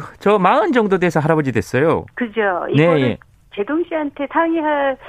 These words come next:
Speaker 2: 물어볼 질문은 사실 아닌 것 같은데.
Speaker 1: <laughs> 아,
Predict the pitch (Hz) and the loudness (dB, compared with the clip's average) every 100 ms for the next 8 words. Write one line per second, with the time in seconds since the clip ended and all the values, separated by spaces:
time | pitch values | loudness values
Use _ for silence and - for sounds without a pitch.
0 | - - - 196 233 247 240 202 196 208 | -20 -18 -14 -4 -2 -2 -8 -10 -10 -8
1 | 220 220 233 208 170 208 214 190 165 - | -8 -10 -4 -2 -2 -4 -2 -2 -2 -8
2 | 185 170 175 180 185 185 - - 170 143 | -10 -4 -2 0 0 0 -2 -4 -4 -4
3 | - - - 440 - - - - - - | -4 -2 -2 -2 -2 -6 -10 -12 -6 -2
4 | 170 | -2